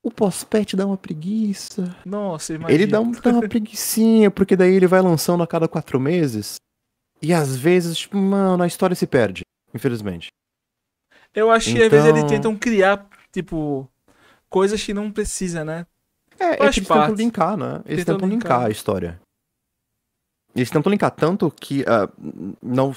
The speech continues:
Speaker 1: não, não vou spoiler, eu nunca gosto de spoiler a história, porque eu sei que tem gente que gosta. Mas um dos maiores problemas do seis ponto zero da Endwalker é que eles terminam a história da Endwalker no seis ponto zero. No seis ponto um, meio que começa uma coisa nova.
Speaker 2: Hum.
Speaker 1: Que eles usam pra linkar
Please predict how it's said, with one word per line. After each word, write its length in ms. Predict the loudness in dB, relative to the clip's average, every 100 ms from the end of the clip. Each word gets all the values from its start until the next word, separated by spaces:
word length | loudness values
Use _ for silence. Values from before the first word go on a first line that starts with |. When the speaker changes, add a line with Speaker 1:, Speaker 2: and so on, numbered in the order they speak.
| -4
Speaker 1:
não, 140 | 0
não 140 | 2 2
vou 140 | 2
spoiler, 520 | 0 2 2 4 2
eu 60 | 2
nunca 200 | 0 0
gosto 220 | -2 -2
de 40 | -6
spoiler 340 | -2 0 0
a 20 | -4
história, 300 | -4 -4 -4
porque 120 | -6
eu 40 |
sei 120 | -6 -6
que 80 |
tem 120 | -4 -4
gente 160 | -4
que 60 | -6
gosta. 340 | -4 -4 -6 -18 _ _ -4
Mas 200 | -2 0
um 80 | 0
dos 140 | 0
maiores 340 | 2 4 2 0
problemas 460 | 0 0 0 0
do 80 | -2
seis 220 | -4 -4
ponto 200 | -4 -6
zero 280 | -2 -2 0
da 140 | -2
Endwalker 680 | -4 -6 -4 -4 -2 -4 -6 -10 _ _ _
é 120 | -12 -8
que 140 | -6
eles 200 | -6 -4
terminam 500 | -4 -2 -2 -4 -4
a 40 |
história 380 | -6 -4 -2 -2
da 100 | -2
Endwalker 460 | -6 -4 -6 -4 -8
no 100 | -8
seis 180 | -10 -10
ponto 260 | -10 -6
zero. 420 | 0 0 2 -2 -6 -6
No 80 | -2
seis 200 | -2 0
ponto 260 | -2 0 0
um, 240 | 0 -2
meio 240 | 0 -2 -2
que 100 | -2
começa 340 | 0 2 0
uma 40 |
coisa 220 | 2 4 4
nova. 300 | 4 2 -4 _ _ _ _ _
Speaker 2:
Hum. 600 | -12 -10 -8 -10 -10 -12 0
Speaker 1:
Que 100 | 4
eles 220 | 4 4
usam 300 | 4 4 2
pra 180 | 4 2
linkar 680 | 2 -2 0 0 0 -2